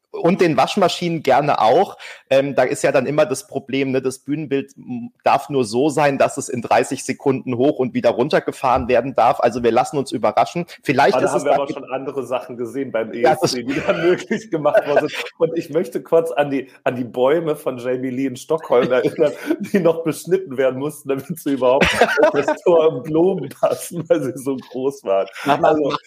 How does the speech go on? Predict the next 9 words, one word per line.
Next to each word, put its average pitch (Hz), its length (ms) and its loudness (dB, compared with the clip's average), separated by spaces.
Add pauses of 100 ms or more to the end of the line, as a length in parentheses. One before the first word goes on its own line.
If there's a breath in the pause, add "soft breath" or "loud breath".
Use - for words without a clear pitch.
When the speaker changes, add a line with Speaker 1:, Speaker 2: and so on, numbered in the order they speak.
(100)
Speaker 3:
macht 151 260 -4
unser 175 220 0
Bühnenbild 151 360 -2
eigentlich 131 220 -6
auch 123 120 -4
Marvin? 120 500 -4
Weiß 113 220 0
man 180 140 -8
das? - 320 -10